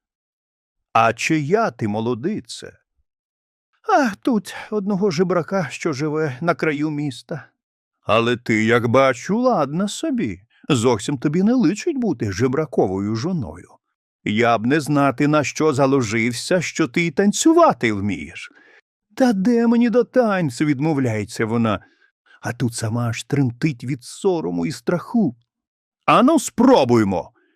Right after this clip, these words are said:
Гей, музики!» — крикнув царевич. Вхопив її, музика заревіла, а він гей з нею в обертаси. Вона, бідна, опирається,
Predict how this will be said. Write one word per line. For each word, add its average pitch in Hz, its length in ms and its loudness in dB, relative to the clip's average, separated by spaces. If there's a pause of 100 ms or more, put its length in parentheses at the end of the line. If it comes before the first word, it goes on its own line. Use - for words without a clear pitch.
(120)
Гей, 214 320 6
музики!» — 196 720 4
крикнув 117 420 0
царевич. 131 520 0 (180)
Вхопив 294 540 2
її, 135 460 -2 (260)
музика 147 640 6
заревіла, 220 640 4 (300)
а 330 240 6
він 269 320 6
гей 262 340 2
з 180 120 -4
нею 196 380 0
в 143 80 0
обертаси. 117 880 -2 (580)
Вона, 123 440 -2
бідна, 123 380 -2
опирається, 110 880 -2